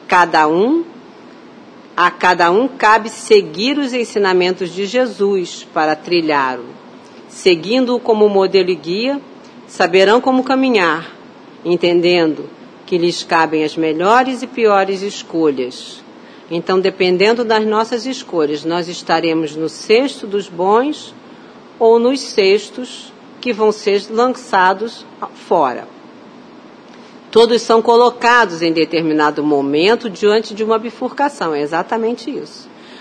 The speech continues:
para que possam optar ou não pelo caminho da paz e da felicidade. Esse momento chega na hora certa e de maneira certa, nunca antes e nem depois.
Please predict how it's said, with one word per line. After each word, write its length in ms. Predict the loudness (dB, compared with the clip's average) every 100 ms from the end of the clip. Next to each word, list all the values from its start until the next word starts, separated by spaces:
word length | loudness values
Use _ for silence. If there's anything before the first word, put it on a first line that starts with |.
| -6
para 180 | 0 2
que 140 | 2 0
possam 420 | 4 2 4 2
optar 500 | 2 -6 0 2 6
ou 180 | 4 4
não 500 | 4 4 4 0 -4 -4
pelo 220 | -2 -2
caminho 380 | 0 0 0 0
da 140 | -2
paz 380 | -2 2 2 2
e 40 | 0
da 140 | -2
felicidade. 1040 | -2 -4 -6 -10 -8 -6 -6 -10 -20 -20 -20 -20 -20 -20 -20 -10
Esse 220 | -10 -2 2
momento 480 | 4 6 4 2
chega 720 | -6 -8 0 4 6 4 0 -4
na 220 | -2 2
hora 280 | 4 4 0
certa 600 | -4 -4 -4 -6 -10 -12
e 20 |
de 140 | -4
maneira 480 | -2 0 2 2 2
certa, 720 | -2 -6 -4 -4 -8 -16 -20 -12
nunca 400 | -4 0 2 2
antes 460 | 0 2 0 -4 -4
e 60 | -4
nem 180 | -2
depois. 720 | -2 -4 -4 -8 -6 -14 -20